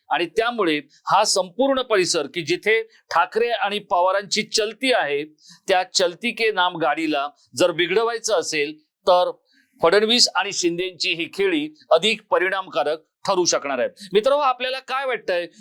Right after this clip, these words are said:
महाराष्ट्र आणि मुंबईचा विकास करण्याचा प्रामाणिक उद्देश हा नरेंद्र मोदी आणि अमित शहा यांचा आहे की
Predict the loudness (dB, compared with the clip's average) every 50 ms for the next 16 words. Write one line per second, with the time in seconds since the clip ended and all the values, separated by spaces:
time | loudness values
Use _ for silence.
0 | -10 -2 0 2 2 4 2 2 0 -2 -2 -2 -2 0 -2 -2 0 0 0 0
1 | 0 -2 -2 -2 -2 -2 0 0 0 -2 -4 -4 -2 -2 -2 -2 -2 -4 -4 -2
2 | 0 0 0 -2 -4 -6 -4 -2 0 0 0 0 -4 _ -20 -20 -20 -10 -2 0
3 | 2 2 2 2 0 0 0 0 -2 -4 -4 2 2 2 2 2 -2 0 0 0
4 | -2 -4 -4 -2 0 2 2 2 2 0 2 2 2 0 0 -4 -2 -2 -4 -4
5 | -2 -2 -2 -2 0 0 0 0 0 -2 -2 -4 -2 -2 -2 0 -2 -4 -4 -4
6 | -2 0 0 0 2 0 -2 -4 -6 _ _ _ _ _ _ _ -20 -20 -16 -6
7 | -4 -4